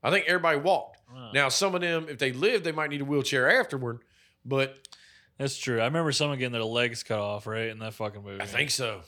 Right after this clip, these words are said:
Speaker 2: Some blonde-haired kid.
Speaker 1: It's like, God damn. But I wanna s-, I mean, obviously, the remake, it's been years since I've seen that one, but I think Leatherface is
Speaker 2: They
Speaker 1: more
Speaker 2: made
Speaker 1: like
Speaker 2: a bunch
Speaker 1: Oh, yeah. They've been
Speaker 2: in the
Speaker 1: doing it.
Speaker 2: past, like, fifteen years or
Speaker 1: Didn't it
Speaker 2: so?
Speaker 1: make, like, a T V show, too?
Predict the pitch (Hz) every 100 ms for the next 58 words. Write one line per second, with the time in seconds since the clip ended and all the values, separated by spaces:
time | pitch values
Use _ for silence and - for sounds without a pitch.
0 | - _ - 107 104 104 104 104 98 -
1 | 101 98 104 _ _ - 110 117 98 180
2 | 202 135 101 95 156 208 127 107 147 -
3 | _ _ _ _ _ _ _ _ _ -
4 | 202 247 214 - - - 151 147 160 175
5 | 135 139 127 120 165 160 156 156 - -
6 | _ _ _ _ _ _ _ _ _ 139
7 | 117 139 135 156 - 113 113 131 120 135
8 | 117 117 120 127 139 127 123 131 120 127
9 | 120 127 160 - - 170 110 104 110 196
10 | 247 135 - - - _ _ _ 208 233
11 | 143 190 139 107 165 180 165 131 107 135
12 | 139 123 156 156 160 147 113 - _ _
13 | _ _ _ _ _ _ _ 135 160 -
14 | 160 123 151 226 247 320 330 320 285 180
15 | 262 262 269 240 262 247 254 254 247